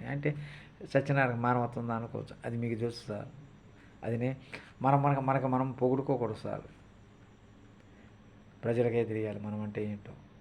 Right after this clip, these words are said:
ఉం? అంతేగాని మనం ఏదో ఎచ్చుగా కళ్ళజోడు పెట్టుకుంటాం,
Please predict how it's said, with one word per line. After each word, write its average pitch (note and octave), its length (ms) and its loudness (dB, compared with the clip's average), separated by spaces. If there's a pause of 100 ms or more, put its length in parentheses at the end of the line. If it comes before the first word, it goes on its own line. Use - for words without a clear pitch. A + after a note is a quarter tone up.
(440)
ఉం? D3+ 80 -2 (1080)
అంతేగాని A2 640 -2 (500)
మనం G#2 340 -8 (260)
ఏదో A2 180 0
ఎచ్చుగా A2 400 0
కళ్ళజోడు G#2+ 420 0
పెట్టుకుంటాం, G#2+ 420 -8